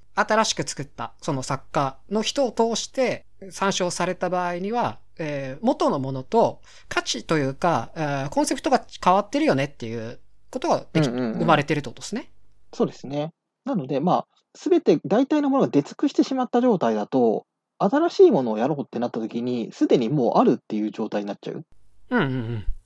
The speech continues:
Speaker 2: てなった時に、その似てる、過去にあった似てるものと、自分のものとの違いみたいなものを比較しないといけなくなってるような状態っていう風なところまで行ってき-、しまっているので、しょうがなくてみたいな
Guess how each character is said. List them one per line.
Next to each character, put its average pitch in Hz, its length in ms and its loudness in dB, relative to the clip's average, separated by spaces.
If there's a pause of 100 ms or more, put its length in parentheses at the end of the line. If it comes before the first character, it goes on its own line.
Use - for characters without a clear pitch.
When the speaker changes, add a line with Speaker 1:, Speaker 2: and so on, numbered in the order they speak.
(720)
Speaker 2:
て 254 100 -2
な 302 80 0
っ 294 60 -4
た 285 120 -4
時 269 260 -2
に、 233 320 0 (380)
そ 277 140 -2
の 233 60 4
似 208 160 4
て 339 120 6
る、 339 200 4 (100)
過 - 180 -2
去 339 120 6
に 202 120 4
あ 143 60 4
っ 147 80 -2
た 165 100 0
似 131 140 0
て 190 120 6
る 202 80 4
も 208 120 2
の 202 100 4
と、 - 280 4 (140)
自 156 120 2
分 277 220 4
の 277 80 4
も 269 140 4
の 269 40 2
と 117 180 2
の 226 260 4
違 - 20 4
い - 20 2
み 294 120 2
た 294 120 4
い 196 40 4
な 160 80 2
も 139 120 0
の 131 320 4
を - 80 4
比 - 80 -16
較 151 180 6
し - 140 2
な 147 100 6
い 139 60 2
と 135 80 4
い 120 40 2
け - 60 0
な 127 100 -2
く - 80 -4
な 117 100 0
っ - 20 -2
て - 80 -10
る - 60 -6
よ - 60 -8
う - 20 -8
な - 80 -12
状 - 120 -8
態 151 180 -4
っ - 20 -6 (400)
て 277 80 6
い 294 80 6
う 294 100 4
風 285 200 4
な 139 120 4
と 120 100 -4
こ 151 120 0
ろ 135 80 0
ま 117 100 2
で 117 80 0
行 117 100 2
っ - 40 -16
て 151 100 4
き-、 - 180 -10
し - 100 -10
ま 160 80 4
っ 160 80 -2
て 165 100 4
い 156 60 8
る 151 100 4
の 110 100 -4
で、 117 380 -2 (220)
し - 200 -6
ょ 247 80 6
う 254 40 2
が 254 100 2
な 254 100 2
く - 100 -6
て - 120 0
み 214 80 -4
た 220 80 -2
い - 20 -2
な 196 160 -2